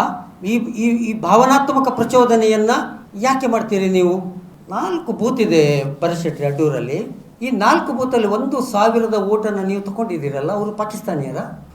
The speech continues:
You want to call them your voters as a Pakistanis? ನೀವು ಯಾವುದೋ ಕೋಪ,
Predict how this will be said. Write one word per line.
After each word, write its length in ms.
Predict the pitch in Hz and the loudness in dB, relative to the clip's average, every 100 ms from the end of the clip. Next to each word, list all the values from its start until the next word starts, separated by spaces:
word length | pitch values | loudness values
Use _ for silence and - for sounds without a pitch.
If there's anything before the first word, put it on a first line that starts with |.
| - | 4
You 120 | 285 | 6
want 160 | 311 320 | 8 6
to 80 | |
call 280 | 269 277 277 | 6 8 8
them 240 | 277 247 240 | 6 6 8
your 200 | 240 240 | 8 8
voters 600 | 240 240 - - - - - - 196 | 8 6 0 -2 -12 -16 -20 -8 -2
as 100 | 208 | 0
a 80 | 208 | 2
Pakistanis? 640 | 214 226 226 240 240 - - - - - 214 | 2 0 2 2 2 0 -4 -14 -20 -6 6
ನೀವು 640 | 339 320 196 254 294 - - 143 | 8 8 6 2 -2 -8 -16 -4
ಯಾವುದೋ 720 | 147 202 277 277 226 226 277 - | 4 6 6 4 6 8 8 4
ಕೋಪ, 260 | 196 190 | 0 0